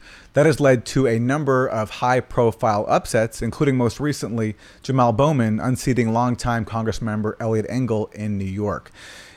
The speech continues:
It is rare, however, to see such a contest right on the November ballot. Well, this year is an exception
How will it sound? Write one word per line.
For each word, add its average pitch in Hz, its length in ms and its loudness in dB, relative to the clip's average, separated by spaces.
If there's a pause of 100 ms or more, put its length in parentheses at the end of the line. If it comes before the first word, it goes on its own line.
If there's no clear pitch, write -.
(140)
It 151 80 4
is 127 100 4
rare, 190 320 4
however, 143 420 4
to 123 80 0
see 120 300 -2
such 143 300 -2
a - 40 0
contest 113 680 -2 (100)
right 120 320 0
on 120 140 -2
the 117 80 0
November 107 420 -2
ballot. 110 500 -2 (160)
Well, 110 140 -2
this 165 300 0
year 135 260 2
is 107 120 -4
an 117 80 -2
exception 120 560 0